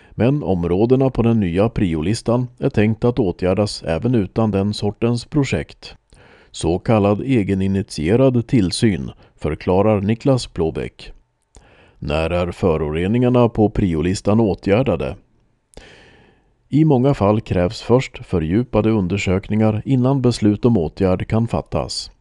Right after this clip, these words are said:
Kommunens mål är att arbeta strukturerat och successivt, men det är också svårt att ange exakta slutdatum för samtliga projekt. Vanliga föroreningar i Sumpan. Metaller av olika slag.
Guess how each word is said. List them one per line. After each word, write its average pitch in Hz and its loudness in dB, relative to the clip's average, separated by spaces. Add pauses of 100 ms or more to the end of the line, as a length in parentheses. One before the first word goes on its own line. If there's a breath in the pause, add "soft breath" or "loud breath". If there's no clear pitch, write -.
(300 soft breath)
Kommunens 82 -4
mål 101 4
är 123 -2
att 120 0
arbeta 98 0
strukturerat 117 0
och - -8
successivt, 101 -4 (380 soft breath)
men 76 -6
det 80 -2
är 78 0
också - -2
svårt 107 0
att 113 0
ange 98 0
exakta 117 -2
slutdatum 101 0
för 143 0
samtliga 95 -2
projekt. - -4 (1600 soft breath)
Vanliga 135 4
föroreningar 101 2
i 123 0
Sumpan. 67 -4 (300)
Metaller 113 2
av 123 0
olika 107 0
slag. 113 0